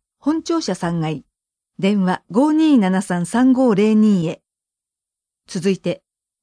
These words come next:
緑の募金にご協力を。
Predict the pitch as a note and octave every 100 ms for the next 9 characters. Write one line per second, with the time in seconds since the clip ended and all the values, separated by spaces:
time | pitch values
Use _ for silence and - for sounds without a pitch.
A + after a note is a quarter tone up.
0 | - D4 F4+ D#4+ C4+ G3+ F3 - G#3+ G#3+
1 | G3 F#3+ - - F#3+ A3+ A3+ G3 G3 F#3+
2 | E3+